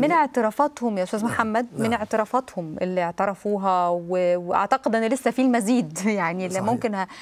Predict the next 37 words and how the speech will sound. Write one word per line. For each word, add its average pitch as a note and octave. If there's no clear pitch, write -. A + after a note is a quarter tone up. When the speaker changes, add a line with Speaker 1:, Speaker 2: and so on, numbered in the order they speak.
Speaker 1:
هنعرفه A3
وهنتفاجئ G3+
بيه. A3
Speaker 2:
نعم. -
Speaker 1:
الهدف C4+
زي C#4
ما C4+
حضرتك B3
بتقول G#3+
كانت A#3+
في -
حرق D4
الكنائس C4
مثلًا C4+
حرب C#4
أهلية. B3+
Speaker 2:
ده -
Speaker 1:
طب G#3+
Speaker 2:
صحيح. A3+
Speaker 1:
أصل G#3
هم B3
وقفوا C4
مع A3
الدولة، A3
فهو A#3+
Speaker 2:
نعم. A3
Speaker 1:
عقاب، D#4+
لكن، E4+
آه، A#3+
آه، -
يعني، A3+
فتيل D#4+
الفتنة C#4
الطائفية A3+
اللي B3
هم C#4
ده C4